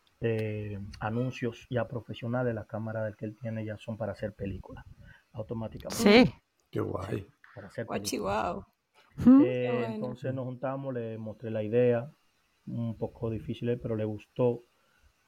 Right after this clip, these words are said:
Speaker 1: eh, porque yo lo que hago, le muestro, y si tú quieres trabajarle y te ve la profesionalidad que tiene,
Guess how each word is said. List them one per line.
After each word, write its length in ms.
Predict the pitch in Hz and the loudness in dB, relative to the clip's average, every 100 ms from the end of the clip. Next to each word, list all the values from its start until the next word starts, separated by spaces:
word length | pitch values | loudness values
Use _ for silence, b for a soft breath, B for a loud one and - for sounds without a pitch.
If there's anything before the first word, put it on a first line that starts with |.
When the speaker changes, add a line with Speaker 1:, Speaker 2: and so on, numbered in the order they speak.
| - | -4
Speaker 1:
eh, 440 | 110 110 107 107 98 | -2 0 -2 -2 -6
porque 280 | 104 113 104 | -6 -4 -2
yo 360 | 110 110 117 | 0 0 0
lo 140 | 117 110 | 0 2
que 160 | 117 | 2
hago, 460 | 113 110 113 107 104 | 2 2 0 -2 -2
le 80 | 110 | -2
muestro, 580 | 107 117 120 - 110 107 | 0 0 -2 -4 -6 -6
y 80 | 101 | -8
si 200 | - 107 | -10 -12
tú 180 | - - | -12 -16
quieres 220 | 175 127 | -12 -6
trabajarle 500 | 123 117 110 120 120 | -2 -2 0 0 0
y 200 | 117 110 - | -2 -4 -6
te 140 | 110 | -4
ve 200 | 104 113 | -2 0
la 140 | 117 113 | -2 -4
profesionalidad 540 | 113 - 113 113 113 | -8 -6 -6 -4 -4
que 100 | 120 | -6
tiene, 320 | - 131 156 | -6 -8 -8